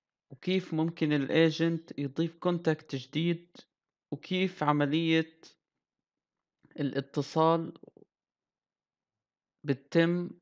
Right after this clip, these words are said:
لإضافة Contact جديد. هلا، أول شي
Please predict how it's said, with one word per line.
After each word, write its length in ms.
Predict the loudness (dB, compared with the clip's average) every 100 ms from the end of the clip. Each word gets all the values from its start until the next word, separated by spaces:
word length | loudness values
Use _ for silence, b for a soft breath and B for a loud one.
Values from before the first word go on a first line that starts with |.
| _ _ _ _ _
لإضافة 600 | -4 -2 -2 4 2 4
Contact 640 | -6 -2 -2 2 0 0 -10
جديد. 540 | -6 -4 -4 -6 -20 -20 _ _ b b b b b b b b b b b _ _ _ _ _ _ _ _ _
هلا، 300 | 0 6 6
أول 320 | 6 4 2 0
شي 420 | -2 0 0